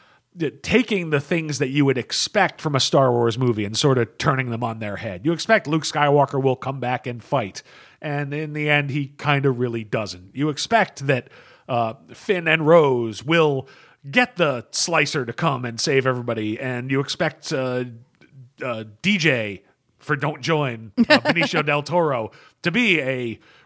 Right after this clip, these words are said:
Speaker 1: rogue with a heart of gold, and he's not. He's just a scumbag. He sells them out. Turning a lot of the conventions that you would expect from a Star Wars movie kind of on their head, and I, I get that's why a lot of people hated it.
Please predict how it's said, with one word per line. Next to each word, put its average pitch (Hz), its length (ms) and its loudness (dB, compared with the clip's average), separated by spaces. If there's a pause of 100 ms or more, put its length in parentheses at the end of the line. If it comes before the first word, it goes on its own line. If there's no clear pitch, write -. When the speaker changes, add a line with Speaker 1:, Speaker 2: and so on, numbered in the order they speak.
Speaker 1:
rogue 160 340 4
with 151 120 -2
a 135 60 0
heart 151 220 2
of 123 120 -8
gold, 123 280 0
and 123 60 -6
he's 135 140 -4
not. 240 220 0
He's 120 120 -10
just 147 200 -6
a - 20 -2
scumbag. 143 460 2
He 123 60 -6
sells 147 240 0
them 151 100 0
out. 139 280 0 (520)
Turning 190 240 4
a 151 60 2
lot 185 260 6
of 190 60 2
the 170 60 2
conventions 156 540 -2
that 127 100 -4
you 135 120 2
would 123 100 -2
expect 175 500 -2
from 147 120 -6
a 123 60 -2
Star 165 260 2
Wars 139 240 2
movie 123 260 -2
kind 139 260 -4
of 113 80 -8
on 117 160 -6
their 107 160 -4
head, 151 360 2
and 127 100 -6
I, 135 200 -4
I 151 100 0
get 165 280 0
that's 175 160 -4
why 160 140 4
a 151 60 2
lot 156 160 2
of 139 40 -6
people 135 240 -2
hated 180 460 -2
it. - 180 -10